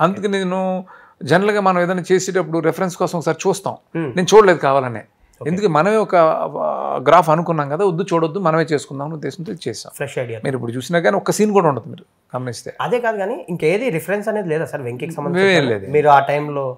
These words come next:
Speaker 1: ఆ, లేదు.
Speaker 2: సీన్లు కానీ పర్టికులర్‌గా
Speaker 1: మ్మ్.
Speaker 2: ఈ మర్డర్ మిస్టరీ, క్రైమ్‌కి అవిట్లకి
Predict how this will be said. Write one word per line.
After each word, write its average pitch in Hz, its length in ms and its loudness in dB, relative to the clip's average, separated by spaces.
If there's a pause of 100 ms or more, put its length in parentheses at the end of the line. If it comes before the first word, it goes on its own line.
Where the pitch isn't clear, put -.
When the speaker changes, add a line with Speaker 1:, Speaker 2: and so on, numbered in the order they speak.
(140)
Speaker 1:
ఆ, 139 40 -4
లేదు. 117 220 -2
Speaker 2:
సీన్లు 156 360 -2
కానీ 143 180 2
పర్టికులర్‌గా 127 640 -8
Speaker 1:
మ్మ్. 135 220 -6 (240)
Speaker 2:
ఈ - 20 -10
మర్డర్ 131 280 -2
మిస్టరీ, 135 380 -6
క్రైమ్‌కి 131 540 -6
అవిట్లకి 120 460 -12